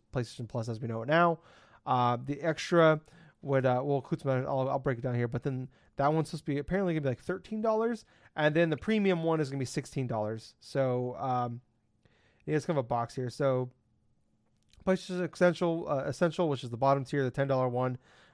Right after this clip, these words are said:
uh, will include, like, your monthly games, like the P S Plus games we get. It's basically, it's just P S Plus as we know it now.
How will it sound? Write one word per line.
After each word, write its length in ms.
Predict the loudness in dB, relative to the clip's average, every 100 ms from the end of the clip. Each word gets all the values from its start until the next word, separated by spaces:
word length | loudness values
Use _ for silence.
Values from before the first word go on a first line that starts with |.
| _
uh, 300 | 0 2 2 0
will 120 | -4
include, 280 | -2 0 2
like, 160 | 2
your 80 | 2
monthly 300 | 2 2 0
games, 360 | 0 2 0 -4
like 80 | -6
the 40 |
P 120 | -2
S 80 | -2
Plus 220 | -2 -4
games 260 | -4 -4 -4
we 60 |
get. 300 | -2 0 -2 -6 _ _ _
It's 160 | -10 0
basically, 320 | 2 4 2
it's 100 | -2
just 140 | -4 -2
P 120 | -2
S 100 | 0
Plus 260 | 0 -2
as 80 | -4
we 100 | -4
know 200 | -2 -4
it 80 | -4
now. 280 | -4 -6